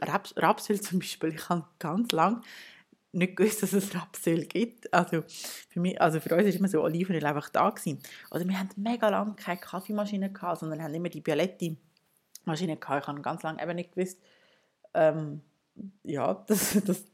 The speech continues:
dass die Leute in ihrem Haushalt Kaffeemaschine haben. Ähm, ja, oder, oder bei uns ist, ist immer, auch heute noch, läuft immer der Fernseher, etwas typisch Italienisches.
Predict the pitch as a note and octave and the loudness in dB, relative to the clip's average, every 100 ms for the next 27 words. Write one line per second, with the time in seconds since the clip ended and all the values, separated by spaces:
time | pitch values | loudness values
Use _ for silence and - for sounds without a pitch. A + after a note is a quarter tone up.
0 | _ - D#3+ - F3 A3+ G#3+ - - E3 | _ -12 -10 -2 2 2 0 -4 -2 -2
1 | D#3+ E3+ F#3 - C#3+ F3+ F#3 - F#3+ F#3+ | -2 -2 -4 -2 -2 -2 -6 -2 0 2
2 | F#3 E3 F3 E3 D#3+ - F3 - - - | 0 -4 -6 -6 -6 -6 -10 -14 -18 -20
3 | - - _ - E3+ E3 E3 C#3+ D3+ _ | -20 -20 _ -2 0 0 -4 -6 -10 _
4 | _ _ _ _ _ _ - - - E3+ | _ _ _ _ _ _ -20 -14 -8 -4
5 | E3 C#3 D#3+ E3+ - - - - _ - | -2 -2 -2 -2 -4 -6 -14 -20 _ -4
6 | F#3 F3+ F#3 - G3 F#3+ - F#3 - F#3 | -2 -2 -2 0 0 -2 -4 -6 -4 -6
7 | F#3 E3+ E3+ D#3+ F#3 F#3+ D3 B2+ - D#3+ | -4 -4 -4 0 -2 -2 -4 -2 -2 -4
8 | - F3+ F3+ E3 - - D3 D3+ - C3 | -8 -8 -6 -8 -8 -8 -6 -8 -6 -8
9 | - - - - B2+ C3 - - B2 - | -8 -12 -12 -12 -10 -10 -8 -10 -12 -16
10 | - | -18